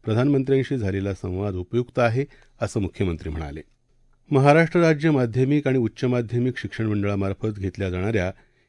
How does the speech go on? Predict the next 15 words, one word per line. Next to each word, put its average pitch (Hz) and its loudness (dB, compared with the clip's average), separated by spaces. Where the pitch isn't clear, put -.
इयत्ता 113 2
बारावीच्या 101 -2
परीक्षेला 95 -2
उद्यापासून 107 -4
सुरुवात 80 -4
होत 82 -10
आहे. 78 -12
यात 123 4
राज्यभरातले 131 2
पंधरा 113 -2
लाख 113 2
पाच 101 -4
हजार 104 -2
सदतीस 92 -8
विद्यार्थी 101 -4